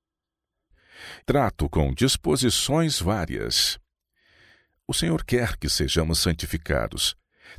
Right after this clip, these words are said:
Teremos de lidar com pessoas de disposições várias e devemos estar em condições de saber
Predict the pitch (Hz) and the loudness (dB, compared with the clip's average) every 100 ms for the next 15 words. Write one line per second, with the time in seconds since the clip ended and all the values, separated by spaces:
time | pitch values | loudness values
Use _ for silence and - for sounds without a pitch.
0 | - - 80 87 78 80 73 76 101 95 | -2 2 4 4 4 4 4 4 2 2
1 | 76 71 71 - 101 87 71 73 69 - | 0 2 2 2 4 4 2 0 0 0
2 | - 92 78 - 98 87 76 98 104 71 | 2 4 4 2 2 2 4 4 2 0
3 | 57 62 87 98 135 127 85 - 113 113 | -2 0 2 2 2 2 0 2 0 0
4 | 90 87 73 - 127 147 120 - 69 65 | 2 2 2 0 0 0 2 2 2 4
5 | 101 131 | 2 2